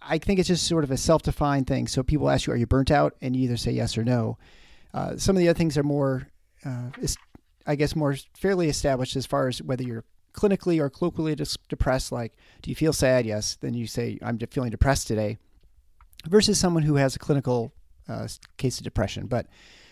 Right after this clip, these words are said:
uh, when they did the survey, they found that forty-four percent of physicians de-,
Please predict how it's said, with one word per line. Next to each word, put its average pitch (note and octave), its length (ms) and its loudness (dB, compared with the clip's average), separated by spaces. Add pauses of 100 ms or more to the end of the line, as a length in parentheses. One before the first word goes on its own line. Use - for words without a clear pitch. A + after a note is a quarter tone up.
(320)
uh, D3+ 140 2
when F3+ 140 2
they F#3+ 80 4
did C4 160 0
the B3+ 80 4
survey, F3 420 4
they D3+ 120 0
found E3+ 280 2
that - 240 0
forty-four G3 480 0
percent D#3 320 -2
of - 60 -6
physicians B2 500 -6
de-, C#3+ 160 -8